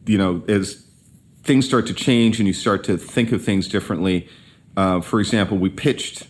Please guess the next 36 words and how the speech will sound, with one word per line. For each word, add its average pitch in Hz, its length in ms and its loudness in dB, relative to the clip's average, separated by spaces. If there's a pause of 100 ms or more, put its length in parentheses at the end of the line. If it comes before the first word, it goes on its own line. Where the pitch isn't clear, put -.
(120)
the - 80 -6
first 104 320 -2
episode 92 840 -4
of 87 300 -2
the 90 60 -6
first - 380 -4
season, 85 580 -2
or 92 100 0
our 92 140 4
first 82 360 -6
episode, 82 420 -8
not 90 160 -4
the - 60 -16
pilot, 87 380 -6
but, - 200 -10 (360)
and 87 160 -2
pitched - 300 -4
it 95 200 -2
to 87 340 0
Morgan 87 340 0
Wandell 85 540 0
and 78 120 -2
Brian 82 480 -2
and 80 120 -2
his 87 140 -4
partner 85 300 -2
James 85 320 -2
Degas 85 440 -2
and 82 100 -4
all 85 80 -2
the 85 80 -4
Sony 82 340 -2
guys, 80 380 -2
Zach 80 300 -4
and 82 100 -2
Jamie. 85 440 -2